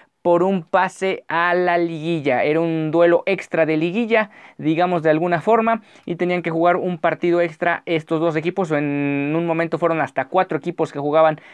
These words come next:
este duelo extra por meterse a la fase final o ya a los cuartos de final.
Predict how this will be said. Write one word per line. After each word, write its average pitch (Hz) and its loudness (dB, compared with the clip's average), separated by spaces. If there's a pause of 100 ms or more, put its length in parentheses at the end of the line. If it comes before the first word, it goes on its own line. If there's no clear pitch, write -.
(140)
este 160 0
duelo 156 4
extra 151 0 (280)
por 143 0
meterse 156 -2
a 139 -2
la 139 4
fase 156 -4
final 160 -2
o 147 2
ya 156 4
a 143 -2
los 139 -4
cuartos 160 0
de 147 -4
final. 127 -6